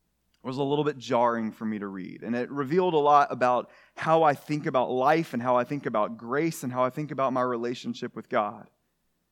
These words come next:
Because in verse four, he says, "When you vow a vow to God, do not delay paying for it. For He has no pleasure in fools. Pay what you vow. It's better that you should not vow than that you should vow and not pay. Let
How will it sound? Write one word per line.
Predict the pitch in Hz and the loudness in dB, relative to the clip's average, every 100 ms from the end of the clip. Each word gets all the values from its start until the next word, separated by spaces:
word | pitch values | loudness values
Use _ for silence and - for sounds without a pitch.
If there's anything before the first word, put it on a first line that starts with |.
| _ _ _ _ _ _ _ _ _ _ | _ _ _ _ _ _ _ _ _ _
Because | - 143 165 | -2 0 2
in | 175 | 4
verse | 196 196 | 4 4
four, | - 226 156 147 | 0 4 4 4
he | |
says, | 180 196 143 | 2 0 -2
"When | 147 208 | 0 4
you | 226 226 | 4 4
vow | 165 135 196 160 151 | 2 4 8 8 8
a | 156 147 | 6 2
vow | 131 156 190 | 2 4 4
to | 180 | 4
God, | 156 123 110 110 127 - _ _ _ _ _ _ | 2 2 2 -2 -4 -12 _ _ _ _ _ _
do | - 151 | -6 2
not | 165 180 170 | 4 4 2
delay | 156 156 156 139 | -4 0 2 2
paying | 131 - 147 135 113 | -2 -6 -4 -4 -4
for | 110 98 | -8 -12
it. | 95 - _ _ _ _ _ _ _ | -14 -20 _ _ _ _ _ _ _
For | - 185 | 4 8
He | |
has | 202 196 165 | 10 10 6
no | 190 | 4
pleasure | 196 - 226 180 185 | 4 4 4 4 2
in | 170 | 0
fools. | 151 214 156 131 - | 0 0 0 -4 -10
Pay | - 214 262 269 | -2 4 4 6
what | 214 226 | 4 4
you | 214 202 | 2 -2
vow. | 156 180 180 - - _ _ _ _ _ _ - | 2 2 2 -2 -10 _ _ _ _ _ _ 0
It's | - 156 | 0 0
better | 147 240 269 214 | 4 6 8 8
that | 202 | 4
you | 196 | 0
should | 202 233 185 | -2 -2 0
not | 180 196 254 180 | 4 6 6 6
vow | 143 117 104 143 151 | 4 4 4 0 -2
than | 170 | 0
that | 190 | 2
you | 202 | 0
should | 185 214 | -2 0
vow | 143 190 208 | 4 6 6
and | 202 | 6
not | 196 190 196 | 4 2 2
pay. | 202 226 - | -2 -4 -6
Let | 110 165 208 - | 2 4 4 2